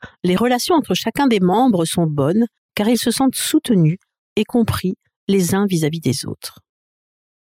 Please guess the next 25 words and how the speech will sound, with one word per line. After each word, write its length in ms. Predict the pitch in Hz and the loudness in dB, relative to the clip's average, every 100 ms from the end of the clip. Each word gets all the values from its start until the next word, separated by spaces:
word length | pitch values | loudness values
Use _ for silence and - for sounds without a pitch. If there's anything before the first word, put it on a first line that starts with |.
| _ - - | _ -16 -4
À 80 | 143 | -2
l'extérieur, 540 | 131 - 143 247 277 | -2 -4 0 2 2
la 60 | 147 | 0
richesse 360 | 160 - 277 | -2 -2 -2
du 80 | 175 | 0
vocabulaire 560 | 156 160 156 160 233 254 | -2 -2 0 2 0 0
et 80 | 147 | 0
une 160 | 147 | 2
aisance 380 | 170 180 214 220 | 2 0 -2 -2
à 60 | - | -4
communiquer 540 | 170 175 175 - 302 - - - - | 0 2 0 -2 -4 -4 -14 -14 -12
favorisent 540 | - 247 240 262 339 233 | -4 -2 0 2 2 2
le 120 | 190 | 0
développement 720 | 175 170 262 220 208 - 262 | 0 0 0 2 0 0 2
de 100 | 226 | 2
l'esprit 360 | 175 208 - 320 | 0 -2 -2 -4
critique, 520 | - 214 - - - _ - - - | -4 -6 -6 -10 -14 _ -20 -16 -6
la 140 | 175 | -4
capacité 640 | - 330 349 - 262 269 254 | -2 -2 -2 -4 -4 -2 -2
à 120 | 156 | -2
gérer 420 | 151 180 196 262 | -2 0 0 0
un 100 | 214 | 0
groupe, 400 | 165 131 180 - - _ _ - | 0 -2 -6 -8 -16 _ _ -4
l'ouverture 540 | 190 262 302 - 320 302 | 2 2 2 -2 -4 -2
sociale, 640 | - 220 - 123 160 220 | -2 -4 -2 -2 0 -2